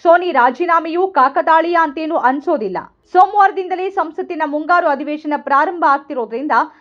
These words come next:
ವಿಪಕ್ಷಗಳು ಯು ಪಿ ಎಸ್ ಸಿ ವಿಚಾರ ಎತ್ಕೊಂಡು ಸರ್ಕಾರವನ್ನ ತರಾಟೆಗೆ ತೆಗೆದುಕೊಳ್ಳೋದು ನಿಶ್ಚಿತ. ಈ ಹಿನ್ನೆಲೆಯಲ್ಲಿ ಮುಜುಗರ ಆಗೋದನ್ನ ತಪ್ಪಿಸ್ಕೊಳ್ಳಕ್ಕೆ ಈ ಕ್ರಮಕ್ಕೆ ಸರ್ಕಾರ ಮುಂದಾಯ್ತಾ ಅನ್ನೋ ಪ್ರಶ್ನೆಗಳೆದ್ದಿದೆ.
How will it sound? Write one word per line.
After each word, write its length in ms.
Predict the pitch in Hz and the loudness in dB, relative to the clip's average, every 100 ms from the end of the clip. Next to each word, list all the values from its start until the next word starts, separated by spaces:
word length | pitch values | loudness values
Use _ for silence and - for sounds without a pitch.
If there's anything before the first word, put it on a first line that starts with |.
| _ | _
ವಿಪಕ್ಷಗಳು 760 | 247 330 370 - 392 339 240 - | -10 -2 -2 -2 -8 -4 -4 -6
ಯು 180 | 233 349 | -8 -8
ಪಿ 140 | 349 | -6
ಎಸ್ 160 | 359 339 | -8 -8
ಸಿ 100 | 349 | -8
ವಿಚಾರ 340 | 254 254 339 370 | -8 -2 0 0
ಎತ್ಕೊಂಡು 380 | 349 - 330 330 | -4 -8 -8 -6
ಸರ್ಕಾರವನ್ನ 600 | 339 277 311 311 302 285 | -6 -2 0 0 0 -4
ತರಾಟೆಗೆ 580 | 277 277 269 320 359 330 | -4 -2 0 0 -2 -10
ತೆಗೆದುಕೊಳ್ಳೋದು 680 | 330 285 269 294 269 226 214 | -8 -8 -8 -6 -4 -4 -6
ನಿಶ್ಚಿತ. 420 | 254 247 - 269 180 - _ _ - | -8 -8 -10 -8 -8 -8 _ _ -6
ಈ 140 | 311 359 | -2 0
ಹಿನ್ನೆಲೆಯಲ್ಲಿ 760 | 349 370 415 370 262 214 - 226 | -2 -2 0 0 -2 -4 -8 -2
ಮುಜುಗರ 400 | 269 311 381 415 | 0 2 2 4
ಆಗೋದನ್ನ 440 | 349 294 320 320 294 | 4 4 0 -4 -4
ತಪ್ಪಿಸ್ಕೊಳ್ಳಕ್ಕೆ 1120 | 277 294 294 466 - 269 226 233 233 247 _ - | -2 -2 -2 -4 0 0 0 -4 -6 -8 _ -8
ಈ 180 | 302 403 | -2 -2
ಕ್ರಮಕ್ಕೆ 520 | 359 320 370 - 349 | -2 -2 -2 -4 -6
ಸರ್ಕಾರ 420 | 339 269 294 285 | -2 -2 2 2
ಮುಂದಾಯ್ತಾ 720 | 269 262 277 294 294 294 330 302 | 0 -4 -2 0 2 2 0 0
ಅನ್ನೋ 180 | 240 247 | -6 -8
ಪ್ರಶ್ನೆಗಳೆದ್ದಿದೆ. 960 | 240 226 320 311 294 233 208 151 - | -8 -12 -8 -4 -4 -4 -8 -10 -14